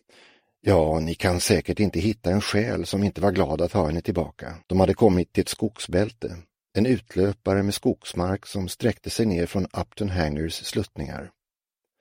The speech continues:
Vägen fortsatte åt höger, men Stackpole pekade ut en smal stig i skogen framför dem.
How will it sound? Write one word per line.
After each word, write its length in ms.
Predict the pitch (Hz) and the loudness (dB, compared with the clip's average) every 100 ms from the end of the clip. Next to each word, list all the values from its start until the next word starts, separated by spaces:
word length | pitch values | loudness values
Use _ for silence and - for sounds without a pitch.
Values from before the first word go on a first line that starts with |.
| _ _ _ _ _ _ | _ _ _ _ _ _
Vägen 440 | 95 104 98 101 | 6 8 8 6
fortsatte 480 | 98 101 - 82 - | 4 2 4 0 2
åt 80 | 92 | 0
höger, 520 | 85 76 71 87 - _ _ _ | 2 0 0 -4 -6 _ _ _
men 160 | 95 | -4
Stackpole 640 | - 117 117 - 120 110 107 | -2 -4 -4 -4 -2 0 0
pekade 380 | 117 101 117 104 | -2 -2 0 0
ut 140 | - | 0
en 100 | 98 | -6
smal 400 | - 107 110 120 | -2 0 0 -4
stig 420 | - 95 85 82 | -4 -2 -2 -2
i 40 | 101 | -6
skogen 420 | - 82 76 90 | -2 -4 -2 -4
framför 320 | 101 78 - | -2 -4 -8
dem. 260 | - 90 | -14 -16